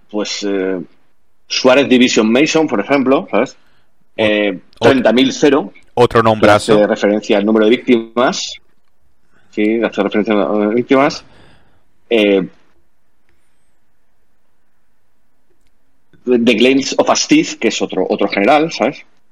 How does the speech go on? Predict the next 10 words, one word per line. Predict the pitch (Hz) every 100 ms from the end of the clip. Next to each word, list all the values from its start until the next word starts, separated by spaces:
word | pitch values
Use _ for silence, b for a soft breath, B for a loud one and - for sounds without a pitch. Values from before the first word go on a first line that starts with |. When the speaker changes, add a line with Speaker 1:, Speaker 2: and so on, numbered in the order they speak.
| -
Speaker 1:
En | 104
fin, | - 92 - _ _ - - -
mm, | 104 104 101 98 95
¿qué | 82 -
te | 120
diría | 123 104 92
yo? | 82 - - _ _ _ _ - - _ - _ - - - - - _ _ _ _ _ _ - - - - - _ - _
Todo | 151 165 165 - _
muy | 143 139 127
conciliador, | 113 117 113 101 90 73